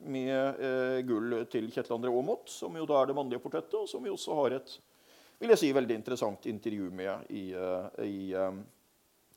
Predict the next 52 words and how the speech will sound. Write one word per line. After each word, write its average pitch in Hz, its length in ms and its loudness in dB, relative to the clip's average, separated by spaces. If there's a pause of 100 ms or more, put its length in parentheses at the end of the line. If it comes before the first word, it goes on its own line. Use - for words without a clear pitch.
(120)
boken. 117 320 -4 (280)
For 165 80 6
det 190 80 4
som 220 120 -4
nevner, 208 360 4
det 233 100 8 (480)
O 190 240 2
L 277 100 4
i 175 140 -6
to 202 160 -8
tusen 190 220 -8
og 294 80 -6
seks, - 540 -6 (160)
eh, - 60 -12 (600)
ja, 180 400 10
et, 220 200 4
et 214 100 -6
par 214 160 6
små 180 340 0
detaljer 151 420 4
på 147 200 -2
to 151 120 -4
tusen 143 220 -6
og 147 80 -4
to, 143 220 0
bare 135 180 6
å - 20 2
legge 127 180 0
til. 139 140 -4 (300)
Eh, 185 160 10
to 214 160 -2
tusen 208 220 -4
og - 80 -6
to 233 340 -6
var 165 160 10
det 226 100 0
første - 320 -2
O 185 240 0
L-et 135 160 4
hvor 170 140 2
man 170 120 -2
drev 175 180 0
og 175 80 -4
delte 160 260 0
ut - 160 -10
pins 151 480 -6
med 160 160 -2
bilde 143 320 -4
av 156 340 4
presidenten 156 680 -2
i 139 100 0
arrangementskomiteen. 131 1160 0